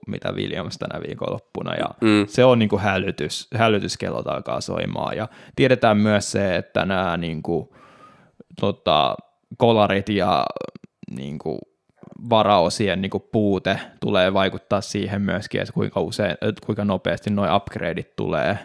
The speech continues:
Speaker 1: niin tää kyllä niinku näyttää tosi hälyttävältä siinä, missä justiinsa näyttää siltä, että vaikka Williamsista puhutaan tässä vaiheessa, niin tota, oikeastaan noi takana olevat niinku on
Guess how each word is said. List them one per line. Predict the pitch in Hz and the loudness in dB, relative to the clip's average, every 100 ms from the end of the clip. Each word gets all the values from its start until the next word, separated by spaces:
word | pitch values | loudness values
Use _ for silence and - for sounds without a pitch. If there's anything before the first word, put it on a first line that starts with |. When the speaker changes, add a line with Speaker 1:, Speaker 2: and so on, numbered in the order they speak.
| - | -10
Speaker 1:
niin | 110 98 - - _ | -8 -6 -8 -16 _
tää | - 95 87 | -2 0 0
kyllä | - 104 | 0 0
niinku | 101 104 104 98 - - - _ _ _ _ _ _ _ _ _ _ _ _ _ _ - | 2 2 0 -2 -12 -20 -20 _ _ _ _ _ _ _ _ _ _ _ _ _ _ -2
näyttää | 117 - 104 | -2 2 2
tosi | 104 101 | 2 0
hälyttävältä | 104 98 92 - 95 82 85 90 90 | 0 0 0 2 2 2 0 -2 -4
siinä, | - 123 104 | 0 2 4
missä | 101 98 110 | 2 0 0
justiinsa | 104 - 110 104 | -2 -2 -2 0
näyttää | 101 98 101 | 0 2 0
siltä, | 98 104 98 95 | 2 0 0 0
että | 90 104 | 0 0
vaikka | 98 107 | 0 0
Williamsista | 101 101 101 104 104 - | 0 2 2 0 -6 -4
puhutaan | - 104 98 95 | -2 0 0 0
tässä | 101 101 101 | 0 0 -2
vaiheessa, | 95 80 95 - - - | -2 -2 -2 -6 -6 -6
niin | 87 87 90 - - _ _ - | -6 -6 -8 -12 -18 _ _ -8
tota, | - - - 69 | -8 -4 -4 -2
oikeastaan | 101 95 87 95 - 95 87 | -2 -4 -4 -4 -4 -2 -2
noi | 95 | -2
takana | 95 101 104 98 85 | -2 -2 0 0 0
olevat | 82 82 82 101 | 0 -2 -2 -4
niinku | 104 101 101 - - | -4 -4 -4 -6 -4
on | 95 95 | -4 -4